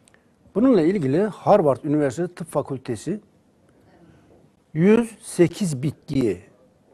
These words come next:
dünya çapında, e, işte şekere karşı etkili denen bitkileri incelemişler, incelemişler ve içlerinden en etkili olan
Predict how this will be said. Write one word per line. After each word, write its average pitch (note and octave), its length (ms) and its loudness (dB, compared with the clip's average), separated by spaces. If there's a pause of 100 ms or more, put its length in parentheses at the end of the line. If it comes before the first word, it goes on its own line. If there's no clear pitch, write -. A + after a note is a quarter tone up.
dünya C3+ 280 2
çapında, A2 600 -8 (1200)
e, B2+ 280 -4
işte A#2+ 340 -2 (380)
şekere C#3+ 380 0
karşı A#2+ 480 0 (800)
etkili C#3+ 460 0
denen G#2+ 280 -2 (580)
bitkileri E3 380 2
incelemişler, C3 600 0
incelemişler A2+ 640 -4 (840)
ve D3+ 140 4
içlerinden F3 680 2 (380)
en F3 100 4
etkili C#3+ 380 2
olan C3 440 -4